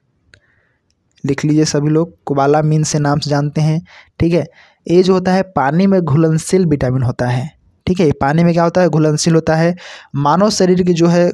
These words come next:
कोशिकाएं इसको चयापचय के रूप में, अ, उपयोग करता है यहाँ पर, ठीक है। किस में पाया जाता है, तो देखिए विटामिन बी ट्वेल्व मछली, मुर्गी, मांस, जो डेयरी हैं उनमें भी पाया जाता है।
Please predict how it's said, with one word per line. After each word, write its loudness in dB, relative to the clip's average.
कोशिकाएं -2
इसको 0
चयापचय -2
के -4
रूप -2
में, -2
अ, -4
उपयोग -4
करता -6
है -6
यहाँ -12
पर, -12
ठीक -4
है। -2
किस -2
में 2
पाया 2
जाता 0
है, 0
तो -2
देखिए -2
विटामिन -2
बी -2
ट्वेल्व -2
मछली, -4
मुर्गी, -2
मांस, -4
जो 2
डेयरी 0
हैं -2
उनमें -2
भी 0
पाया -4
जाता -8
है। -10